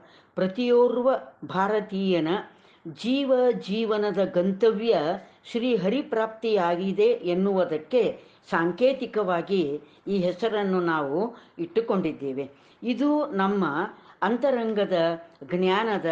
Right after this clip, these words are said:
ಅಭಿಪ್ಸೆಯನ್ನ ತಿಳಿಸ್ತಾ ಇದೆ ಅನ್ನೋದು ಕೂಡ ನಮ್ಮ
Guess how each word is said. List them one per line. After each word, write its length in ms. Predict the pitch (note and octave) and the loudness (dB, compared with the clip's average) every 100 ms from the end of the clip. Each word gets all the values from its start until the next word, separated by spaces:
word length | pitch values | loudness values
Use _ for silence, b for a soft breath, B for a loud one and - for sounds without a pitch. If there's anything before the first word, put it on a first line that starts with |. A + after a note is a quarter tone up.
| D#3+ C#3+ | -2 -2
ಅಭಿಪ್ಸೆಯನ್ನ 880 | D3+ D#3 G#3+ - - F#3+ D#3 D3 D3 A3+ C4+ B B - | -4 -4 -6 -6 -6 -2 -2 -2 -2 -2 -6 B B -6
ತಿಳಿಸ್ತಾ 580 | F#3 E3+ - - D#3+ D3 | -2 -2 -4 -8 -4 -2
ಇದೆ 320 | G3 F3+ D#3+ | -2 -2 -2
ಅನ್ನೋದು 460 | D3+ D#3 D3+ D#3 B3+ | 0 -2 -2 -2 -2
ಕೂಡ 240 | G#3 D#3 D3 D3+ D3+ B B | -2 -2 -2 -4 -6 B B
ನಮ್ಮ 260 | D3 D#3 | -4 -2